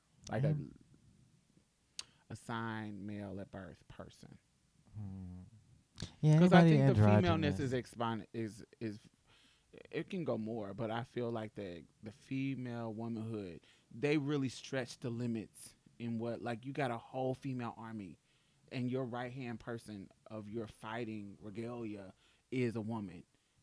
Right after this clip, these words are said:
Speaker 1: So I
Speaker 2: Huh.
Speaker 1: think that, that, um, that part, and she was still sensitive and loyal, and the, and the sister was smart. I think the womanhood
Speaker 2: Yeah.
Speaker 1: was expanded a lot.
Speaker 2: Yeah.
Speaker 1: I wanted to see a male character.
Speaker 2: Right, because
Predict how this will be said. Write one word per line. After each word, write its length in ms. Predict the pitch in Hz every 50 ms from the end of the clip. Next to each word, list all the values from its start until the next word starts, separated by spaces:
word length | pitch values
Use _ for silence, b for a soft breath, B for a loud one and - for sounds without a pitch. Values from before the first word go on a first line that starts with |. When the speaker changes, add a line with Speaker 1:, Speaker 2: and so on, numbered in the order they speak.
| _ - -
Speaker 1:
So 80 | 160 143
I 60 | 127 123 117 120
Speaker 2:
Huh. 20 | 117 110
Speaker 1:
think 180 | 151 151 139
that, 160 | - 117 110
that, 240 | 110 113 110 107 - -
um, 480 | 117 113 110 107 104 104 104 104 110 - _ _ _ _ 107 -
that 240 | 123 123 123 -
part, 540 | - - - 127 123 123 120 120 120 113 b b b b b b b - -
and 280 | 131 135 135 131 131 110
she 120 | - 135
was 120 | 113 110 -
still 140 | - 98 -
sensitive 960 | - - 175 170 - - - - 160 151 147 147 143 139 139 135 135 135 135 - - _ -
and 240 | 110 107 110 110 117
loyal, 720 | 139 151 156 151 151 151 147 139 139 135 131 131 131 - -
and 180 | 113 110 107 101
the, 180 | 101 87 78 87 - _ - -
and 200 | 117 107 107 98
the 80 | 107 95 -
sister 300 | - - 156 151 - 131 110
was 100 | 110 -
smart. 220 | - 147 123 - 123
I 40 | 135
think 240 | - 196 196 180
the 60 | 143 117
womanhood 520 | 107 117 135 160 175 165 131 113 104 98
Speaker 2:
Yeah. 40 | 98
Speaker 1:
was 160 | 104 110 -
expanded 460 | 107 - - - - 110 107 98 98 98
a 60 | 98
lot. 220 | 95 95 85 - B B B - 127
Speaker 2:
Yeah. 280 | 143 160 160 143 120
Speaker 1:
I 40 | 101
wanted 200 | 98 95 - -
to 80 | 135 127
see 200 | - - 127 117
a 80 | 110 107
male 360 | 104 107 110 107 107 98 95
character. 560 | - - - 90 92 90 - _ - - - -
Speaker 2:
Right, 380 | 123 123 131 127 120 113 110
because 680 | 104 107 117 - - 127 123 120 117 110 107 98 101